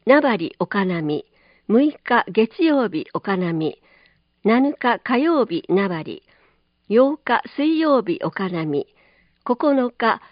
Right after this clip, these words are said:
木曜日、名張。十日、金曜日、上野。十一日、土曜日、上野。十二日、日曜日、岡波。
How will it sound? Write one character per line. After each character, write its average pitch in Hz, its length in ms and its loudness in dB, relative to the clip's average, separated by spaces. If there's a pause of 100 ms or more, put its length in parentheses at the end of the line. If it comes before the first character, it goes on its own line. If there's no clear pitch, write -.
(240)
木 233 300 2
曜 294 260 2
日、 170 220 -4
名 202 180 -2
張。 160 320 -8 (580)
十 302 300 2
日、 240 240 -2
金 311 320 4
曜 269 220 2
日、 160 240 -8
上 190 280 -2
野。 160 220 -4 (380)
十 285 300 -2
一 277 320 -2
日、 233 400 -4
土 233 180 4
曜 294 240 2
日、 151 240 -8
上 180 280 0
野。 156 220 -2 (480)
十 285 320 0
二 285 160 4
日、 254 460 -2
日 233 340 2
曜 285 240 2
日、 - 220 -6
岡 190 260 -6
波。 165 380 -4